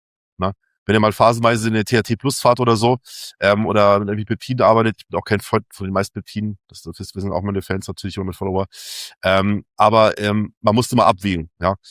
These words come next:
äh, Vor- und Nachteile. So. Und, ähm, wie gesagt, ich bin ja jetzt von dem Thema jetzt relativ stark betroffen.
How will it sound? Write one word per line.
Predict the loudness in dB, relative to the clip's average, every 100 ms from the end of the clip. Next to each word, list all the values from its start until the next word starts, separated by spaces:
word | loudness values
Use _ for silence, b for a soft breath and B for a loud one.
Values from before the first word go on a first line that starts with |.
| B _
äh, | -2 -2
Vor- | 2 2
und | 4
Nachteile. | 2 2 -12 -14 _ b b b
So. | -8 -8 -8 B B B
Und, | -2 2 2 4
ähm, | 4 4 0 -2
wie | 0
gesagt, | 0
ich | 0
bin | 2
ja | 2
jetzt | 2 -2
von | 0 0
dem |
Thema | 2 4
jetzt | 4 2
relativ | -2 -2 0
stark | 0 0
betroffen. | -2 -2 -2 -2